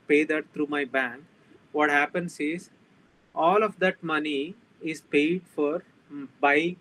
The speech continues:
my bank under the guarantee of the supplies that I, uh, that I guaranteed to the bank, right? So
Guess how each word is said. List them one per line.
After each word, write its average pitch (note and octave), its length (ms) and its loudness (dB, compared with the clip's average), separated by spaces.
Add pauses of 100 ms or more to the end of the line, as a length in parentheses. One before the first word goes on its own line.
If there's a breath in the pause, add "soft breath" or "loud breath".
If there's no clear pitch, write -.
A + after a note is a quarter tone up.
(120)
my D3 280 -2
bank B2+ 280 -4 (160)
under E3+ 280 2
the G3+ 140 2
guarantee D#3+ 800 0 (340 soft breath)
of - 180 -6
the G3 100 0
supplies E3 680 -4 (240)
that D3+ 160 -2
I, D3 300 -2
uh, C#3 340 -6
that C#3+ 180 -6
I D3 100 -4
guaranteed C#3 600 -4
to C#3+ 80 -6
the C3+ 120 -4
bank, A#2 240 -10 (180)
right? D#3+ 260 -8
So D#3 280 -6